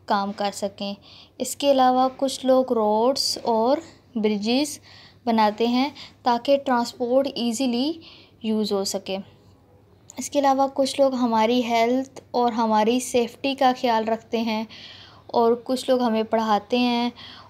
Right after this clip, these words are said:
और हमें लिखना पढ़ना सिखाते हैं। अब हम देखते हैं कि वो कौन कौन से लोग हैं, वो क्या क्या काम करते हैं और वो किस तरह से हमारी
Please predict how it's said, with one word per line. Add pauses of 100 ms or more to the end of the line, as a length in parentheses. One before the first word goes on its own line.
और
हमें
लिखना
पढ़ना (540)
सिखाते
हैं। (1200)
अब
हम
देखते
हैं
कि
वो
कौन
कौन
से
लोग
हैं, (480)
वो (120)
क्या
क्या
काम
करते
हैं (360)
और
वो
किस
तरह
से
हमारी